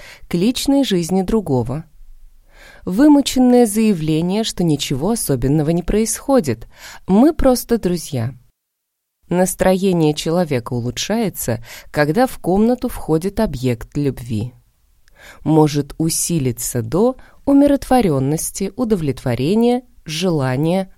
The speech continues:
обожания. Может ослабнуть до принятия, чувства сопричастности, благодарности, устремленности. Связанные действенные глаголы. Доверять,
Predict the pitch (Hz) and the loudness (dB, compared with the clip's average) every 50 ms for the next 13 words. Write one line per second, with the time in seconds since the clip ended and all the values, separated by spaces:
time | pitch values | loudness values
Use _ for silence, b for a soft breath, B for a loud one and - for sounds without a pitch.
0 | - - - 247 220 240 247 240 - - 160 139 120 117 120 117 117 139 - - | -12 -4 -4 -2 0 0 0 0 0 -2 -2 -2 -2 -2 -4 -4 -6 -8 -12 -18
1 | _ _ _ _ _ b b b b b b b b b b b - 208 220 226 | _ _ _ _ _ b b b b b b b b b b b 2 4 6 6
2 | 226 202 214 214 - - 202 208 202 - - 190 185 170 151 143 135 117 117 123 | 6 4 2 -2 0 0 -2 0 0 -2 -2 -2 0 0 0 0 0 -2 -2 -2
3 | 123 120 - - - - 131 123 165 220 254 262 b b b b - - 196 196 | -2 -4 -6 -10 -14 -12 -6 -2 2 2 2 0 b b b b 0 2 2 4
4 | 180 160 139 123 123 127 - - - 208 214 220 220 220 - - 285 262 - - | 4 2 2 0 -2 -4 -6 -6 -4 -2 -2 -2 -2 -6 -4 -4 -4 -4 -4 -8
5 | - 208 226 226 220 - - 247 - - 120 113 - - 190 220 240 - - - | -6 -4 -4 -4 -4 -4 -6 -2 -2 -2 -4 -4 -4 -2 -2 -2 -2 -2 0 -2
6 | 233 226 - - - 220 214 b b b b b 170 185 196 180 143 147 139 131 | -2 -2 -4 -8 -8 -8 -8 b b b b b 0 0 0 2 2 0 0 0
7 | - 139 147 160 - 196 202 208 - - - - 220 208 - - - 247 233 - | 0 -2 -2 0 0 0 -2 -2 -4 -8 -6 -4 -4 -4 -4 -4 -6 -6 -6 -4
8 | - - 247 247 233 196 160 135 120 117 117 117 117 - - - - 147 - _ | -4 -2 0 0 0 0 0 -2 -2 -2 -4 -6 -8 -10 -14 -14 -16 -16 -18 _
9 | _ _ _ _ _ _ b b b b b b b b b b - - - 185 | _ _ _ _ _ _ b b b b b b b b b b -6 -4 -2 2
10 | 175 185 202 247 - 302 285 277 277 277 277 262 214 208 226 214 214 - - 202 | 4 4 4 4 4 2 4 4 6 4 4 2 2 0 0 0 -2 -4 -2 0
11 | 220 214 214 208 196 - 202 196 190 156 143 127 120 110 110 113 123 - - - | 0 2 2 0 0 0 0 -2 -2 -2 -4 -4 -4 -4 -6 -6 -10 -14 -20 -20
12 | - _ _ b b b b b b b b 196 196 285 277 240 240 214 180 151 | -20 _ _ b b b b b b b b -2 0 2 4 4 4 4 4 2
13 | 143 151 160 160 - - | 0 0 -2 -6 -10 -18